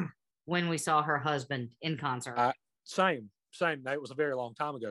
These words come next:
Speaker 2: for me, but yeah, it was nineteen ninety-eight, I believe.
Speaker 1: Ours was like, ours was, like,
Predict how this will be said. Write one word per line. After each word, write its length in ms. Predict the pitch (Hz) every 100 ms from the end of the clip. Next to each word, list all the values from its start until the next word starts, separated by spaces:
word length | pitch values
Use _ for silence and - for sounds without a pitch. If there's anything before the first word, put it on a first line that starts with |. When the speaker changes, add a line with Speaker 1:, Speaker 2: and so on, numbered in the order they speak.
| -
Speaker 2:
for 60 |
me, 180 | 113 117
but 140 | 101 107
yeah, 120 | 120
it 80 | 120
was 180 | 107 117
nineteen 560 | 127 139 - 143 127
ninety-eight, 760 | 120 135 135 120 120 117 113 101 _ _ _ _ _ _ _ _ _ _ 131 123 98 - - _ -
I 80 |
believe. 280 | 110 101 87
Speaker 1:
Ours 160 | - -
was 140 | 180
like, 220 | 170 165 156 - -
ours 200 | 175 185
was, 120 | 180
like, 200 | 165 160